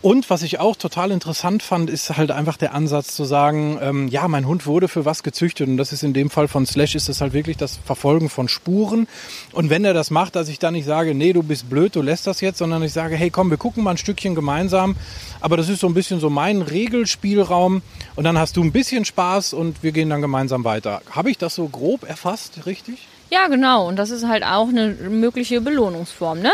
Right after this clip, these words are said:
Speaker 2: Das, was du immer im Kopf behalten kannst, durchaus mit ihm sowas als Belohnung zu nutzen. Also nicht, äh, nur Kekse jetzt da reinzuschieben oder so, darum geht es nicht,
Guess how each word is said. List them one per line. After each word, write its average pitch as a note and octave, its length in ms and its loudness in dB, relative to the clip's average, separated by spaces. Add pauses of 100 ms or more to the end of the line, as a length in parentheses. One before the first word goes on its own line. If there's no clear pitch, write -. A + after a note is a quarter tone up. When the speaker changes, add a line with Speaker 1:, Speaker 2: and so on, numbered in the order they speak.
Speaker 2:
Das, - 260 -2
was G#3+ 220 -6
du A#3 60 -2
immer A3 140 0
im G#3 100 -2
Kopf B3 220 -4
behalten G#3 460 0
kannst, G#3 340 -4 (280)
durchaus A#3 520 2
mit G#3+ 180 0
ihm A#3 400 0
sowas A3 360 0
als G#3 180 -2
Belohnung B3 480 2
zu - 140 -6
nutzen. E3 420 -6
Also E3 240 -4
nicht, F#3 280 -2
äh, F3+ 180 2
nur F3+ 180 0
Kekse A#3 320 -2
jetzt A#3 220 -2
da A3+ 60 4
reinzuschieben A#3 580 0
oder A#3 180 0
so, A3+ 100 0
darum F3+ 300 -2
geht D#3+ 140 -4
es E3 100 -8
nicht, C4+ 240 0